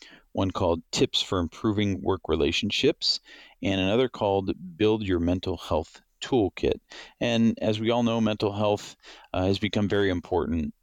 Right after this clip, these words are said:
uh, since the covid nineteen pandemic, and it's affecting workers in many different ways. Um, those of us around you every day at the workplace are, are dealing with some sort of mental health, you know, whether it be an issue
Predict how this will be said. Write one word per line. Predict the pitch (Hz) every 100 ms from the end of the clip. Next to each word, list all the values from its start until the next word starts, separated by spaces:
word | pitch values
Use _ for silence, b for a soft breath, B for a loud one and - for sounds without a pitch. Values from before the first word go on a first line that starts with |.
| -
uh, | 87 80 78
since | - 90 -
the | 90
covid | 90 85
nineteen | 82 82 - 90 82
pandemic, | 85 78 76 80 76 82
and | 85
it's | 95 90 -
affecting | 95 101 - 107
workers | 104 107 120 117
in | 120 120
many | 131 107
different | 87 - 87
ways. | 80 78 - - - B B B -
Um, | 80 78 78 - - -
those | 87 82
of | 85
us | 85
around | 80 82 87 85
you | 87 92 101 B B B _
every | - 104
day | 95 90
at | 82
the | 80
workplace | 82 - - 60 - - - 214
are, | 87 78 -
are | 82
dealing | 78 80 87 85
with | 80
some | 87 85
sort | - 80
of | 82
mental | 80 78 76
health, | 82 78 - - B B B -
you | 90
know, | 80
whether | 80 78
it | -
be | 87
an | 82
issue | 87 - 90 82 80